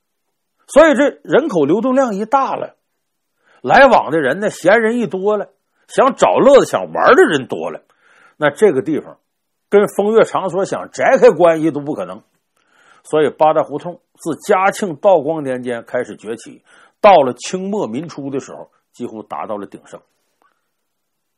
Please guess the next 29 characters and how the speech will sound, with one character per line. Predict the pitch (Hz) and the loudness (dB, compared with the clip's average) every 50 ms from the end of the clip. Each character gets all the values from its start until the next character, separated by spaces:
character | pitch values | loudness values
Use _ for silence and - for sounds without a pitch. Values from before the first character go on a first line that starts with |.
| _ _ | _ _
外 | - 196 262 254 220 190 | 2 4 6 6 6 4
经 | 160 214 220 196 | 2 -2 -2 0
大 | - 220 202 160 | 0 2 2 0
员， | 127 135 170 156 | 0 -2 -4 -4
进 | - 233 220 175 | -6 -8 -8 -6
京 | 160 190 190 - | -6 -6 -6 -6
述 | - 214 165 | -8 -8 -8
职， | - 95 107 139 151 - _ _ _ _ _ | -8 -8 -10 -12 -12 -14 _ _ _ _ _
不 | 214 233 | -10 -4
管 | 180 139 127 127 | -2 -2 -2 -2
是 | 143 143 | -2 -4
跟 | 190 185 | -4 -4
皇 | - 127 127 156 | -4 -4 -4 -4
上 | 180 151 | -4 -6
述 | 180 175 143 | -6 -10 -8
职， | 127 147 | -6 -4
还 | 151 151 | -4 -4
后 | 151 180 165 | -4 -4 -4
来 | 147 151 156 | -2 -2 -2
找 | 147 - 90 | -4 -6 -4
大 | 107 151 143 | -2 -2 -4
总 | 123 139 151 | -4 -6 -10
统， | 113 85 78 95 110 - _ _ _ _ _ _ _ _ _ | -12 -14 -14 -16 -18 -20 _ _ _ _ _ _ _ _ _
都 | - 160 170 | -6 -6 -4
在 | 156 175 160 139 | -2 -2 -2 0
这 | 135 151 | -2 -4
儿 | 139 | -6
歇 | - - 139 135 | -6 -6 -8 -8
脚。 | 123 98 67 - - - | -8 -10 -14 -16 -18 -20